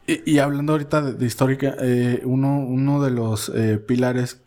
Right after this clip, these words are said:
que empezó, bueno, no empezó, sino siguió varios tratados y todo esto, eh, y lo dice en sus libros de Crítica a la Razón y del Juicio,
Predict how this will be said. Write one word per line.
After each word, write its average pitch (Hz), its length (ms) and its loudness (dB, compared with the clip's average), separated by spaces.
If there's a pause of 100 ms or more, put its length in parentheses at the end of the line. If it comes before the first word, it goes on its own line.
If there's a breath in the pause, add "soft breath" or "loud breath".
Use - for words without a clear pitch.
que 127 120 4
empezó, 113 540 0
bueno, 147 180 2
no 170 140 0
empezó, 147 400 0
sino 110 340 2
siguió 117 460 0
varios 127 280 2
tratados 107 520 0
y - 20 -16
todo 110 180 2
esto, 110 240 -2 (760 loud breath)
eh, 113 680 2
y 123 140 -2
lo 120 160 4
dice 123 220 -2
en 135 60 0
sus 123 200 -2
libros 123 320 0
de 104 460 0
Crítica 135 480 0
a - 20 0
la 117 120 0
Razón 143 720 -2
y 117 180 0
del 110 160 2
Juicio, 151 560 0